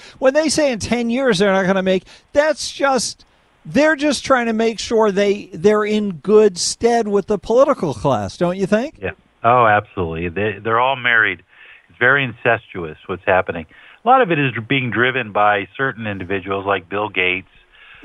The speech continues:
Speaker 2: uh, and George Soros probably has his hands into it. Cl-, uh, Klaus Schwab over there at the World Economic Forum. These people are all about it. Uh, I think recently at a,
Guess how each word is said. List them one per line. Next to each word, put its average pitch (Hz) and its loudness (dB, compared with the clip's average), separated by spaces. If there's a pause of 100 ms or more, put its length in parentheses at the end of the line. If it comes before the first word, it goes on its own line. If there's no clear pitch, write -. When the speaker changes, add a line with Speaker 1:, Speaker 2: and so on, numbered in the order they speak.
(160)
Speaker 2:
uh, 95 2
and 95 -4
George 101 0 (120)
Soros 98 0
probably 92 -2
has 92 0
his 90 -16
hands 95 -6
into 95 -6
it. 92 -4 (120)
Cl-, 98 -10
uh, 92 -4
Klaus 107 0 (100)
Schwab 95 0
over 98 -2
there 98 2
at 98 -6
the 90 -4 (440)
World 104 0
Economic 101 -2
Forum. 101 0
These 170 -2
people 185 0
are 110 2
all 110 2
about 98 2
it. 95 -4 (220)
Uh, 110 0 (240)
I 120 -2
think 143 -4
recently 117 -2
at 90 0
a, 90 0